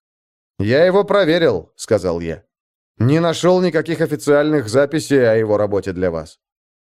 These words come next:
«С чего бы нам полагаться на системы, не произведённые Механикус? Они худшего качества и вводят в заблуждение.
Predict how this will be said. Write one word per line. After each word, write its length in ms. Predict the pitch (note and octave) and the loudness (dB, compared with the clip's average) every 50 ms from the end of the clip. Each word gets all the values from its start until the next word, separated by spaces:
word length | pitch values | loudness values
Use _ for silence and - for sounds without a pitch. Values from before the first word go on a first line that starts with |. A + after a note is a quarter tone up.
| _ _ _ _ | _ _ _ _
«С 100 | - - | -18 -14
чего 440 | - - G2+ G#2 G2+ F#2+ G2 G2 | -6 -2 0 0 2 2 0 0
бы 160 | F#2+ G2 G2 F#2+ | 0 0 -2 -2
нам 260 | G2 G2 G2 G2+ F#2+ | -2 -4 -6 -4 -2
полагаться 680 | G2+ G2 G2 G2 G2 F#2+ G2+ G2 G2 F#2+ - - G#2+ G2 | -2 0 0 0 0 0 -2 -2 -2 -2 -2 -2 -2 -2
на 180 | G2+ G2+ G2 | -2 -4 -6
системы, 720 | F#2 - F#2+ F#2+ F#2 - - G2+ G#2 G2+ G2 G2+ G2 G2 G2 | -6 -6 -6 -8 -8 -6 -2 0 0 0 0 -2 -4 -4 -4
не 260 | G2+ G2+ G2+ G2+ G2+ | -4 -2 -2 -2 -2
произведённые 960 | - G2+ G2 G2 G2 G2 F2 F2 G2 F#2+ F#2 G#2 G2+ G2 G2 G2+ G2+ G2+ G2 F#2+ | -2 -2 -2 -2 -2 -4 -6 -6 -6 -4 -2 -2 -2 -2 -4 -4 -4 -4 -4 -4
Механикус? 1000 | G2 G2 F#2+ E2+ - G#2+ G#2+ G#2 F#2+ F2+ F2+ E2 - F2 E2+ E2+ E2 - - _ _ _ _ _ _ _ | -4 -6 -6 -4 -2 -2 -2 -2 -4 -6 -8 -8 -6 -6 -6 -6 -8 -10 -16 _ _ _ _ _ _ _
Они 380 | - F#2+ G2 G2+ G2+ G#2 G2+ | -4 -2 -2 -2 -2 -2 -4
худшего 580 | F#2+ - - G#2+ G#2 F#2 - - G#2 G2+ G2+ F#2+ | -4 -6 -6 -6 -6 -6 -4 -4 -2 -2 -2 -2
качества 720 | - G2+ G2+ G2 F#2+ - G2 G2+ F#2+ - - G#2 G#2 F2 | -2 -2 -2 -2 -2 -4 -6 -6 -6 -4 -2 -2 -2 0
и 120 | F#2 G2 | -2 -4
вводят 560 | F#2+ F#2 F2 F2 F#2+ G2 F#2+ F#2 G2 F#2+ - | -6 -6 -6 -2 -2 -2 0 0 -4 -6 -8
в 100 | F2+ F2+ | -10 -8
заблуждение. 1000 | F#2 F#2+ G2+ F#2+ F#2 G2 G2+ G2 F#2 F2 F#2 F#2+ F#2 F2 E2+ F2 F2 F2 E2+ E2 | -4 -2 -2 -2 -2 -4 -4 -4 -6 -6 -4 -4 -4 -4 -4 -6 -6 -6 -8 -8